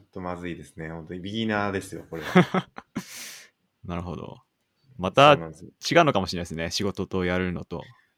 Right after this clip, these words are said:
Speaker 1: うん、ちょっと求められるものはちょっと違うかもしれないですね。
Speaker 2: はい。
Speaker 1: まあでも基本は一緒ですよ。
Speaker 2: うん。
Speaker 1: うん。まあ僕のレベルが低いということでね、
Speaker 2: はい。
Speaker 1: ちょっ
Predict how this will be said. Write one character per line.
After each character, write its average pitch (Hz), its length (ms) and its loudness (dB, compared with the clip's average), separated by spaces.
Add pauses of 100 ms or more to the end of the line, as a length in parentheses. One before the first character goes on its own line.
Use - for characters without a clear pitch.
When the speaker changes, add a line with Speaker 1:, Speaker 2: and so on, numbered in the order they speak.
(220)
Speaker 1:
う 101 320 -4
ん、 98 60 -6
ち 104 100 -10
ょ 104 40 -10
っ - 100 -16
と 95 340 -6
求 110 280 -6
め 117 140 0
ら 113 100 0
れ 110 120 0
る 110 100 -2
も 113 140 -4
の 98 100 -2
は 85 100 -4
ち 90 80 -12
ょ - 20 -10
っ - 80 -20
と - 140 -16
違 85 120 -6
う 82 80 -10
か 87 60 -12
も 73 100 -16
し - 140 -20
れ 92 60 -18
な - 60 -20
い - 20 -20
で - 80 -20
す - 140 -20
ね。 - 200 -20 (160)
Speaker 2:
は - 140 -12
い。 - 180 -12
Speaker 1:
ま 120 180 4
あ 117 60 4
で 143 120 4
も 123 200 0
基 110 160 -6
本 120 240 -2
は 117 140 0
一 98 140 -4
緒 87 160 -10
で 82 60 -14
す - 120 -18
よ。 92 100 -20 (580)
Speaker 2:
う 92 40 -10
ん。 85 420 -8 (380)
Speaker 1:
う 87 100 -16
ん。 78 440 -16 (320)
ま 92 100 -6
あ - 40 -2
僕 92 260 -6
の 95 160 -6
レ 101 120 -2
ベ 101 100 0
ル 98 60 0
が 95 60 0
低 - 240 -10
い 82 80 -4
と 87 80 -12
い - 20 -10
う 82 40 -8
こ 80 60 -10
と - 140 -18
で 78 120 -18
ね、 80 120 -12
Speaker 2:
は 78 40 -12
い。 76 60 -16
Speaker 1:
ち - 100 -16
ょ 82 40 -8
っ 73 40 -4